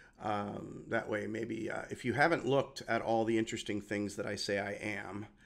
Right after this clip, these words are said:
um, you can check my, uh, social media description right here. And that's, um, that's on all my, all my social media. Um, yeah, so anyway,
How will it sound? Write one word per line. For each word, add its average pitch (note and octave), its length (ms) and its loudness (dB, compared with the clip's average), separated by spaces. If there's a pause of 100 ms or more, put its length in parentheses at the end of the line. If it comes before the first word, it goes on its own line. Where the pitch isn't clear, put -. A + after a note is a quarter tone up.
(360)
um, F#2+ 320 0
you A2+ 100 0
can G#2+ 160 -2
check - 460 0
my, G2+ 480 -2
uh, G2+ 160 -8
social G2+ 400 -4
media G#2 340 -2
description - 880 -4 (240)
right G2+ 280 -4
here. G2+ 640 -4 (760)
And G#2+ 240 -2
that's, A2 380 2
um, G2 540 -2
that's - 260 -2
on G2+ 140 -2
all G#2 160 -2
my, F#2 260 -6 (180)
all G#2+ 120 -4
my G#2 100 -8
social - 340 -8
media. - 340 -10 (600)
Um, G2 760 -4 (140)
yeah, C#3 200 2 (200)
so - 140 -2
anyway, G#2 440 0